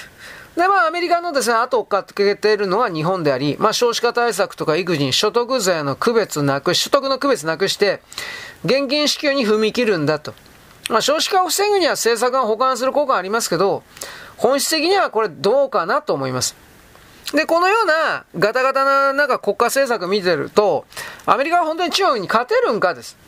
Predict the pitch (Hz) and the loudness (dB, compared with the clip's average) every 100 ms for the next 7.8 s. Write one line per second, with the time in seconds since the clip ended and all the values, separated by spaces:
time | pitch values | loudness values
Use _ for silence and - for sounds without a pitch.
0 | - - - - 156 196 214 302 381 180 | -20 -20 -20 -8 -2 0 0 0 0 0
1 | 208 175 175 185 170 180 - 131 - - | 0 0 0 -2 -2 -4 -2 -6 -8 -18
2 | - - - - - - - 320 294 311 | -20 -20 -20 -20 -20 -12 -2 0 2 2
3 | 339 359 285 226 254 285 - 294 294 294 | 2 0 0 -2 0 0 0 2 2 2
4 | 214 302 330 254 202 180 190 214 214 233 | 2 0 0 0 0 0 -2 -2 0 0
5 | 226 233 165 247 262 214 196 208 202 214 | 0 0 0 0 0 0 0 -2 0 0
6 | 254 190 175 185 214 190 180 196 156 226 | 0 0 0 2 2 0 0 0 0 0
7 | 254 247 233 247 233 254 233 | 0 0 0 0 0 0 0